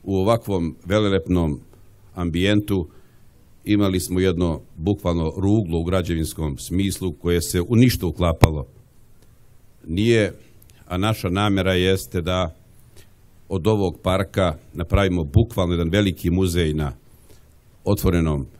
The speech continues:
prostoru, gdje će se na najbolji način vidjeti i tradicija, a s druge strane s ovog bedema vidjeti nešto što je, e, moderno i taj spoj tradicije i modernizacije nigde nije tako uočljiv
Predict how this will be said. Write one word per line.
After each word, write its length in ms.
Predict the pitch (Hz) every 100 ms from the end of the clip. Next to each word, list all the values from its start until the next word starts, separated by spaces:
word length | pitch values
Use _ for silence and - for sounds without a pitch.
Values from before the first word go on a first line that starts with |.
| - -
prostoru, 640 | 95 110 113 113 101 90 - - - - - - - - - -
gdje 120 | 92
će 60 | -
se 100 | 98
na 60 | 92
najbolji 360 | 117 110 95
način 600 | 92 95 98 - 98 80 - - - - _ - -
vidjeti 560 | 90 101 101 - 85 - - - - -
i 100 | 87
tradicija, 680 | 85 117 120 120 101 113 110
a 60 | 104
s 40 |
druge 300 | 104 104 101
strane 400 | - 101 101 98
s 100 | 87
ovog 240 | 98 92 87
bedema 360 | 95 95 90
vidjeti 420 | 87 90 90 90
nešto 260 | 87 90 85
što 160 | - 87
je, 140 | 82
e, 60 | - - - - - - - - 87 82 80
moderno 520 | 95 107 107 92 95
i 120 | 90
taj 240 | 113 107 90
spoj 500 | - 110 107 85 76
tradicije 920 | 95 85 104 90 - 92 87 80 76
i 320 | 98 87 80 - - -
modernizacije 1040 | - 85 90 87 80 98 95 - 95 87 80 - _ - -
nigde 260 | 104 87 92
nije 180 | 95
tako 360 | 85 107 101 92
uočljiv 400 | 95 101 -